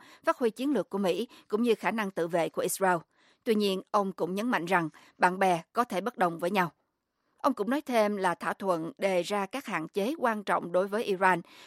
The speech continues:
trong khi không giới hạn những gì Mỹ hoặc các đồng minh của Hoa Kỳ có thể làm để thực thi chiến lược trong khu vực. Sau Israel, ông Carter sẽ sang thăm Ả Rập Xê Út, đối thủ chính của Iran tại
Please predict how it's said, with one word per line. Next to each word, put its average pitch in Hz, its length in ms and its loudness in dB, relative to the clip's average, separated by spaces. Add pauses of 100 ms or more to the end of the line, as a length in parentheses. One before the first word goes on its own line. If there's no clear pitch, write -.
trong 233 140 2
khi 226 220 -2
không 220 240 -2
giới 294 120 0
hạn 170 300 -2
những 208 220 -4
gì 180 180 2
Mỹ 175 320 -2
hoặc 247 180 -4
các - 160 -14
đồng 185 160 -2
minh 185 160 -4
của 202 100 -6
Hoa 208 140 -4
Kỳ 175 300 -2
có 214 200 -2
thể 190 160 -4
làm 180 260 2 (300)
để 208 120 2
thực - 200 -4
thi 185 220 0
chiến 226 260 -2
lược 180 200 4 (120)
trong 175 220 0
khu 185 120 -4
vực. 170 200 -2 (880)
Sau 254 200 2
Israel, 190 400 4 (200)
ông 214 180 6
Carter 190 360 2
sẽ 185 140 -2
sang 185 220 -6
thăm 175 380 -4
Ả 160 240 0
Rập 165 160 -4
Xê 196 140 -2
Út, 208 220 4 (260)
đối 277 140 6
thủ 190 140 -2
chính 220 260 -2
của 240 80 -2
Iran 180 400 0
tại 165 280 -4